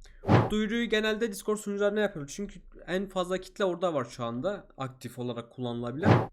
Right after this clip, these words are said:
O yüzden genelde duyuruyu oradan yapıyorlar. Hani mesela güncelleme o zaman diyorlar ki işte güncelleme artık herkese açık şekilde yayınlanmıştır, iyi oyunlar dileriz vesaire söylüyorlar.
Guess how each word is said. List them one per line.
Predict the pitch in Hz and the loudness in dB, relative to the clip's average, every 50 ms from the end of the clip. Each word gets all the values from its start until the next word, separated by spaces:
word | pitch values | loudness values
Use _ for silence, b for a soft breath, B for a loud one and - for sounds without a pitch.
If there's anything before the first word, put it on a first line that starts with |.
| - - | -6 0
O | 190 214 208 | 6 6 6
yüzden | 208 208 233 233 220 | 6 6 2 0 0
genelde | 208 220 220 208 208 226 220 196 | 0 0 0 2 2 0 -2 -2
duyuruyu | 214 214 208 208 202 233 233 | -2 -2 -2 -2 0 0 0
oradan | 226 214 202 208 202 214 214 202 | 0 0 0 0 0 0 0 0
yapıyorlar. | 170 143 135 - - 143 139 180 226 254 - - - | 0 -2 -2 -4 -4 -2 -2 -2 -2 -4 -6 -12 -8
Hani | - 139 139 139 | -6 -4 -2 -2
mesela | 143 151 151 - 160 156 | -2 -2 -4 -4 -6 -6
güncelleme | 151 156 170 156 170 165 170 175 180 | -6 -6 -6 -2 -2 -2 0 0 -2
o | 185 | 0
zaman | 185 196 196 202 190 | 0 0 0 0 0
diyorlar | 185 190 196 202 202 | 0 0 0 0 -2
ki | 190 - | -2 -6
işte | 143 - - - | -12 -8 -8 -8
güncelleme | 143 160 160 156 160 160 170 170 175 170 | -6 -6 -4 -4 -2 -2 -2 -2 -2 -2
artık | 165 - 139 143 156 - - 180 - | -4 -6 -6 -8 -8 -8 -10 -12 -10
herkese | 165 170 156 - 165 156 170 | -8 -8 -8 -6 -6 -4 -4
açık | 165 160 - - - - | -4 -6 -8 -12 -16 -14
şekilde | - 160 143 - 143 143 143 165 170 165 139 - 151 | -12 -12 -10 -8 -8 -4 -2 -2 -4 -4 -6 -4 0
yayınlanmıştır, | 147 147 147 147 156 156 151 151 151 147 - - 185 | 0 0 0 0 -2 -2 -4 -4 -6 -6 -6 -6 -8
iyi | 156 156 156 156 | -6 -4 -2 -2
oyunlar | 156 151 151 160 151 143 139 - | 0 0 -2 -2 -4 -4 -6 -6
dileriz | 123 123 135 160 175 175 | -6 -4 -4 -4 -4 -6
vesaire | 170 165 - 170 156 139 131 127 | -6 -6 -4 -4 -4 -4 -4 -4
söylüyorlar. | 127 - - 123 120 120 123 131 151 202 247 | -6 -8 -8 -10 -8 -6 -6 -4 -4 -6 -6